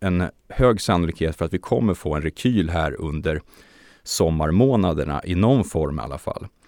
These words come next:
Så att, eh, vi tror att det kommer dyka upp nya spännande köplägen närmsta månaderna och därför bör man nog ha en kassa i beredskap för det. Eh, sen hur stor den är, ja, men det får lite grann sin egen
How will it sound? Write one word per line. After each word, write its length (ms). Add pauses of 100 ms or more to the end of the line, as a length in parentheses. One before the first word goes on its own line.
(280)
Så 180
att, 280
eh, 360 (640)
vi 220
tror 360
att 80
det 80
kommer 220
dyka 280
upp 120
nya 300
spännande 420
köplägen 800 (320)
närmsta 460
månaderna 720
och 120
därför 300
bör 260
man 160
nog 200
ha 420
en 280 (180)
kassa 600
i 120
beredskap 720
för 140
det. 200 (720)
Eh, 220
sen 240
hur 100
stor 340
den 180
är, 240
ja, 120
men 120
det 80
får 280
lite 220
grann 400
sin 180
egen 380